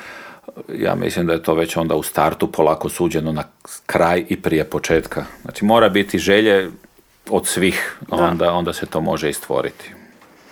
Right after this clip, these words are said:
Speaker 2: Ok, idemo, em, kratko nazad na jezik. E, imaš neku najdražu gradišćansko-vratsku riječ ili mijenovsku?
Speaker 1: Ne bih znao izdvojiti, <laughs> kao što nemam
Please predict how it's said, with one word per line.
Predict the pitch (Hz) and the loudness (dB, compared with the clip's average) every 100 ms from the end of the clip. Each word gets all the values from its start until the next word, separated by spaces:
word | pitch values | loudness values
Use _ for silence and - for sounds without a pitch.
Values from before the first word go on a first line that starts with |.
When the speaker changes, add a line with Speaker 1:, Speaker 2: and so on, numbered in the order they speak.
| - | -2
Speaker 2:
Ok, | 190 190 175 - | -2 0 -4 -2
idemo, | 190 208 214 214 214 - _ | 0 2 2 2 0 -4 _
em, | 180 185 185 185 - - _ | 0 2 0 -4 -10 -20 _
kratko | - 175 185 - 202 196 | 0 2 2 0 0 0
nazad | - 165 170 170 | -2 -2 -2 -2
na | 165 | -2
jezik. | 156 151 160 156 175 - - - | 0 -2 -2 -4 -6 -12 -18 -6
E, | - 151 147 - | -2 0 -2 -4
imaš | 165 190 185 | -2 0 0
neku | 170 170 - 180 - | -2 -4 -4 -4 -2
najdražu | 156 151 165 170 147 147 147 147 - - | 2 4 4 2 0 -2 -2 -4 -4 0
gradišćansko-vratsku | 151 147 - 156 151 147 139 135 - 143 | 0 0 0 -2 -2 -2 -2 -4 -6 -6
riječ | 139 135 - - | -6 -10 -14 -4
ili | 160 151 | 0 2
mijenovsku? | 147 143 139 - - 135 - _ _ _ _ _ - - - - _ _ _ _ _ _ _ - | 2 0 -4 -6 -10 -12 -12 _ _ _ _ _ -20 -20 -20 -20 _ _ _ _ _ _ _ -10
Speaker 1:
Ne | 185 120 104 98 87 | -6 -2 -2 0 -2
bih | 80 78 | -4 -6
znao | 78 78 76 - 226 - 202 - 214 202 | -6 -6 -6 -2 0 2 2 2 -2 0
izdvojiti, | 220 185 220 196 196 190 208 - 208 | 0 2 2 4 4 4 0 0 -2
<laughs> | - | 0
kao | - 127 - | 2 2 0
što | - 107 | -2 2
nemam | 104 98 101 | 2 2 0